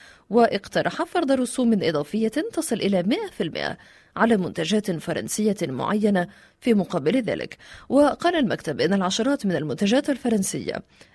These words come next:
التي تصل قيمتها التجارية إلى نحو اثنين فاصلة أربعة مليار دولار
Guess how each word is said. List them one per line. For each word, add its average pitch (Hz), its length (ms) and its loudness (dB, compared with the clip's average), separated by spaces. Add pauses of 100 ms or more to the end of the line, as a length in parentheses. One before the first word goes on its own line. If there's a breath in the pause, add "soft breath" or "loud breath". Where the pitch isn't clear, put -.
التي 175 260 0
تصل 185 340 -2
قيمتها 180 480 -2
التجارية 180 760 0
إلى 175 160 -2
نحو 175 300 -4
اثنين 170 440 -2 (340 loud breath)
فاصلة 196 320 -2
أربعة 208 420 0
مليار 185 520 0
دولار 220 380 -2